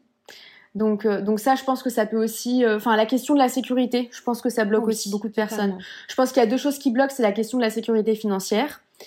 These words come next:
Speaker 1: et de la sécurité dans sa vie, quoi, avoir une vie stable financièrement, euh, surtout si après on veut avoir des enfants ou quoi. Et puis, c'est aussi le, euh,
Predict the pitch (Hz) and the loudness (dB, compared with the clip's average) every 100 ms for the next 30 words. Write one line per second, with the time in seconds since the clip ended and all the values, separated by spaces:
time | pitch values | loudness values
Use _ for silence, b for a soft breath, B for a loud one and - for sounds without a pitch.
0 | B B 214 196 202 196 220 208 226 220 | B B 2 4 4 2 -2 0 0 2
1 | 220 196 190 180 202 285 202 185 185 190 | 2 0 -2 -2 0 0 0 0 0 -2
2 | 185 190 - 214 208 208 - 208 202 208 | -4 -8 0 2 2 -4 -4 -4 -2 0
3 | 208 220 233 233 196 - - 208 208 - | 2 4 4 2 -2 -6 -10 -4 -2 -2
4 | - 196 196 185 185 180 190 190 214 202 | -2 -2 0 0 -2 -2 -2 -2 0 2
5 | 190 233 226 269 B B B B B 226 | 0 0 0 -2 B B B B B -2
6 | 220 - 247 - 226 208 208 233 226 208 | -2 -2 -6 0 0 0 -2 -2 2 4
7 | 202 190 190 | 2 0 -4